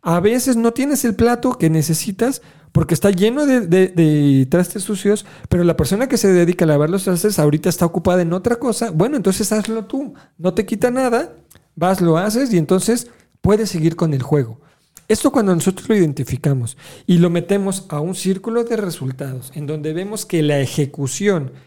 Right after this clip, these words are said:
es hacer las cosas, pero no puedes hacer todo tú, sino que necesitas de los demás, es súper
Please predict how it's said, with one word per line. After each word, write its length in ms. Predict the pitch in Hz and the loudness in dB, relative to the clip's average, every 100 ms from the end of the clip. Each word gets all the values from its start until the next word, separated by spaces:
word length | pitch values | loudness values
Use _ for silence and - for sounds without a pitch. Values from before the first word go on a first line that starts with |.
| _ _ - | _ _ 0
es 380 | 180 185 - - _ _ - | 0 0 -4 -16 _ _ -4
hacer 560 | 151 - - 214 220 | -2 -2 2 2 2
las 240 | 226 208 - | 0 -2 0
cosas, 380 | 226 208 151 | 0 2 0
pero 260 | - 160 156 | -2 -4 -4
no 240 | 175 233 | -4 -4
puedes 340 | - 233 233 - | 0 2 2 -2
hacer 280 | 156 175 175 | 0 0 0
todo 320 | 180 175 175 | 0 0 0
tú, 260 | 196 165 - - - | 0 0 -2 -16 -10
sino 380 | - 185 160 156 | -2 2 2 2
que 140 | 156 | 0
necesitas 720 | 156 143 139 - 226 - 240 | 0 -2 -4 -4 -4 0 0
de 100 | 185 | 2
los 220 | 151 139 123 | 2 2 0
demás, 480 | 135 151 254 - - _ _ _ | 0 0 -2 -6 -16 _ _ _
es 300 | 190 214 - _ _ | 0 0 -6 _ _
súper 720 | - - 240 240 226 254 - | -8 0 0 2 0 0 -4